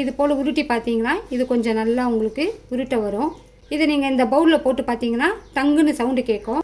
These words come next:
இப்ப பாருங்க, இந்த பவுல்ல நான் போட்டு காமிக்கிறேன். இது போல உங்களுக்கு டங்குன்னு சவுண்டு கேட்கணும். அந்த அளவுக்கு நீங்க பாகு பதம் செக் பண்ணிக்கோங்க. இப்ப நம்ம ஸ்டவ் ஆஃப் பண்ணிக்கலாம். இப்ப இந்த ஸ்டவ்ல எடுத்து இந்த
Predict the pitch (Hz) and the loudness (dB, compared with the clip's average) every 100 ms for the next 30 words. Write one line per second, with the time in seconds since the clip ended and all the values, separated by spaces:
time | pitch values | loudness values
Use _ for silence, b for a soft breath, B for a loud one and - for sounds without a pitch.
0 | - - - - - 254 269 294 320 226 | -6 -20 -20 -20 -12 -6 -2 0 2 2
1 | 247 269 254 226 226 226 226 214 - 226 | 2 2 0 -2 -2 -4 -2 -4 -4 -4
2 | 254 381 - - - - - - - - | -4 -4 -8 -20 -20 -20 -20 -8 -6 -6
3 | - - - - - - 277 269 302 294 | -16 -20 -20 -20 -20 -16 -10 -4 0 0
4 | 254 247 233 359 453 - 247 262 254 285 | 0 -2 0 -4 -4 -4 -2 0 2 2
5 | 262 233 254 247 208 208 233 339 - - | 2 0 0 0 -2 0 -2 -2 -6 -10
6 | 226 269 262 262 240 381 415 277 247 254 | -4 0 2 2 2 0 2 0 2 0
7 | 247 254 208 196 220 - 240 226 202 190 | 2 -2 -6 -6 -8 -4 -4 -4 -6 -6
8 | 262 - - - - - - - - - | -6 -8 -16 -20 -20 -20 -10 -6 -6 -6
9 | 294 294 294 277 247 277 285 254 226 - | -4 0 2 2 0 2 4 4 2 -2
10 | 226 202 214 247 403 - - - - - | -4 -4 -4 -4 -4 -8 -20 -20 -20 -20
11 | - - - - - - - - - - | -20 -20 -20 -20 -20 -20 -20 -20 -20 -20
12 | - - - 277 262 262 - 277 285 254 | -20 -20 -10 -4 -2 -4 -2 0 2 2
13 | 233 262 233 | 2 -2 0